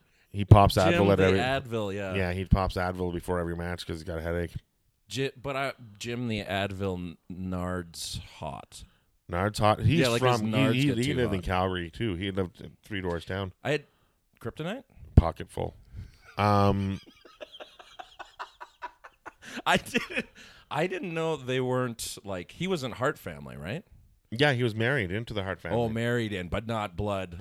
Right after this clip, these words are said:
Speaker 2: like, so, 'cause I,
Speaker 1: No.
Speaker 2: I, it was always weird. I was like, "Oh, they're brothers." Like, that's what I was
Speaker 1: Brother-in-laws.
Speaker 2: Uh, okay. Well,
Speaker 1: Yeah,
Speaker 2: fair
Speaker 1: there
Speaker 2: enough.
Speaker 1: was, like,
Speaker 2: Like
Speaker 1: so
Speaker 2: us.
Speaker 1: if Brett was wrestling the, the Br-, Br-, British Bulldogs,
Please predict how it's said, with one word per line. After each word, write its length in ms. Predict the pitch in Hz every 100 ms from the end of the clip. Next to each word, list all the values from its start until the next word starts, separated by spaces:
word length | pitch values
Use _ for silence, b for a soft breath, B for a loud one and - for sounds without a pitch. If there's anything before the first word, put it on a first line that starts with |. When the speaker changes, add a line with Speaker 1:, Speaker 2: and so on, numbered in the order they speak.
| -
Speaker 2:
like, 340 | 92 80 - -
so, 300 | - 101 95
'cause 240 | 123 104 -
I, 40 | 110
Speaker 1:
No. 160 | 101 123
Speaker 2:
I, 120 | 139
it 260 | 135 120 - - - B B
was 100 | 135
always 220 | 160 123
weird. 260 | 107 131 104
I 80 | 101
was 160 | 101
like, 140 | 92 120
"Oh, 160 | 156
they're 100 | 120
brothers." 540 | 95 110 123 80 - -
Like, 140 | 82
that's 240 | 87 87 95
what 80 | 87
I 60 |
was 120 | 82
Speaker 1:
Brother-in-laws. 800 | 113 113 110 95 87 76 - - _ 98
Speaker 2:
Uh, 40 | 104 107 107
okay. 340 | 104 - 80 80
Well, 140 | 101 101
Speaker 1:
Yeah, 240 | 117 95
Speaker 2:
fair 80 | 82
Speaker 1:
there 100 | 123
Speaker 2:
enough. 60 | 135
Speaker 1:
was, 100 | 127
like, 200 | 131 - -
Speaker 2:
Like 160 | 101
Speaker 1:
so 160 | 156 151
Speaker 2:
us. 100 | 151
Speaker 1:
if 60 | -
Brett 220 | 160 175
was 180 | 151 127
wrestling 300 | 131 139 123
the, 100 | 101 92 76
the 180 | 110 98
Br-, 260 | 92 80
Br-, 280 | 98 104 98
British 340 | 90 101 104 95
Bulldogs, 600 | 104 107 123 151 156